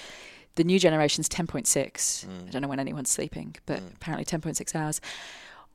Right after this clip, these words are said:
Speaker 1: of which you have said Facebook and Instagram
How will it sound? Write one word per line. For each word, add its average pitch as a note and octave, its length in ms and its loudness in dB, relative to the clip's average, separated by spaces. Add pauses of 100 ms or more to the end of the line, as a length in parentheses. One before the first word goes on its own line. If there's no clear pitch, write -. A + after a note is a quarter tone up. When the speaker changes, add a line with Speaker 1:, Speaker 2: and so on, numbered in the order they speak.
(100)
Speaker 1:
of A#3 180 12
which - 380 6
you F3+ 100 2
have F3 140 2
said D3+ 240 2
Facebook - 400 0
and D#3+ 80 0
Instagram D#3 500 -2